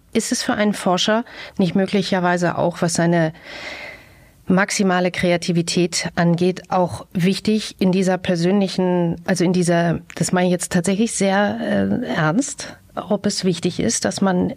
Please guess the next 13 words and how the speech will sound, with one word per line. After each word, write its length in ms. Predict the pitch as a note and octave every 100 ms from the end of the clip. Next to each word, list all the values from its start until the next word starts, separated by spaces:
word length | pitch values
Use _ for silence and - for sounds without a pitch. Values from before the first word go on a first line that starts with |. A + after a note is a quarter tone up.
| -
persönlich 600 | G#3 E3 F#3+ G3+ A3 -
innerlich 540 | F#3 F#3 F#3 G#3 - -
im 140 | F#3+
Gleichgewicht 800 | F3+ F3 E3+ E3+ F3 G3 - -
und, 440 | - E3+ F3+ - -
und 240 | F#3 F3 -
glücklich 480 | F#3 G3 G3 G3
ist? 340 | - C#4 - -
Kann 160 | G#3+
man 160 | G3 G3
dann 220 | F#3 F#3+
besser 340 | F3 E3+ G3 F#3+
forschen? 540 | - G#3 G#3 - D4